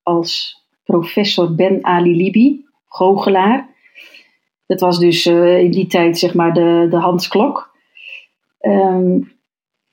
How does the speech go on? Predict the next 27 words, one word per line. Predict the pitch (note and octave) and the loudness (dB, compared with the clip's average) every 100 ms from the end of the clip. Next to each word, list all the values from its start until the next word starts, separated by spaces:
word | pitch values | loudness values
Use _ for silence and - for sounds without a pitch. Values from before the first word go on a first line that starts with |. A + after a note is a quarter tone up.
| - | -6
Michiel, | - G3+ G3 - G3 F#3 F3+ | 2 4 4 2 4 4 2
eh, | F3+ | 2
Velleman | G#3+ G#3+ G#3 G3+ | 2 4 4 4
was | F#3+ F#3 - | 2 0 0
zevenenveertig | G#3 G3+ F3+ F#3 E3+ F3 | 0 2 0 2 0 0
jaar | F#3 F3+ F3 | 0 2 0
toen | D#3 F#3 | 0 0
hij | F3+ | 2
met | F3 E3+ | 2 0
zijn | - F3 E3+ | -2 -2 -2
vrouw | E3+ E3+ E3 E3+ | -2 -2 0 0
Anna | F#3+ G#3+ G#3+ A3 - | 2 2 2 0 0
en | F#3+ F#3 | -2 -2
zijn | F3+ F3+ F3 | 0 0 2
dochter | F3 F3+ - F3+ | 0 -2 -4 -2
Aaltje | F#3 G3 G3+ - G3+ G#3 | 0 0 -2 -2 0 0
in | G3 F3+ F3 | 0 0 0
juni | E3+ G3+ G#3 F#3+ | 2 2 4 2
negentien | F3+ F#3 F#3 - F3 | 2 0 -2 -2 -2
drieënveertig | G#3 G3+ G#3 G3 G3 G#3 G#3+ - | 2 2 2 2 0 0 -4 -4
tijdens | G3 F#3 F3 | -2 0 0
een | F3 E3+ E3+ - _ _ _ _ - | 0 0 -2 -6 _ _ _ _ -4
razzia | F#3+ A3 A3 G#3 F#3+ | -2 0 2 2 2
in | F3+ | 0
Amsterdam | F3 F3+ - F3 G3 G3 | 0 -2 -2 0 2 0
werd | F3 | 0
opgepakt. | - G3+ G#3+ A3 A#3+ - - | -2 -4 -4 -2 -4 -4 -18